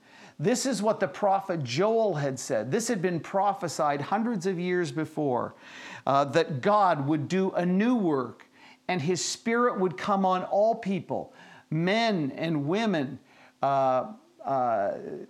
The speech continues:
people who were young and people who were old and people who were servant status and people who weren't. Uh, uh, all of those people would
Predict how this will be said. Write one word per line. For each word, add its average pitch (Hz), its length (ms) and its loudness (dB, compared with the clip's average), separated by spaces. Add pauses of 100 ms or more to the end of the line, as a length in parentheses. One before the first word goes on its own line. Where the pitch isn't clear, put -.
(560)
people 220 340 0
who 196 140 2
were 190 400 2 (240)
young 170 560 2
and 139 140 -2
people 196 280 -2
who 175 120 0
were 170 180 0
old 190 400 2
and 143 180 -4
people 190 360 0
who 196 140 2
were 165 180 2
servant 185 520 0
status 139 540 2
and 147 160 -4
people 196 300 -2
who 180 100 0
weren't. 190 520 0 (500)
Uh, - 20 4
uh, 143 640 2 (120)
all 254 320 6
of 202 100 2
those 190 240 0
people 139 640 -2 (320)
would 170 340 2